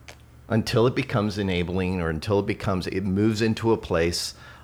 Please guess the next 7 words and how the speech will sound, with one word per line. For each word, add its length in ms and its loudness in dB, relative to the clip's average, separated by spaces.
of, 520 2
um, 480 0
where 240 2
loving 500 2
is 220 -2
not 320 -2
loving. 460 -4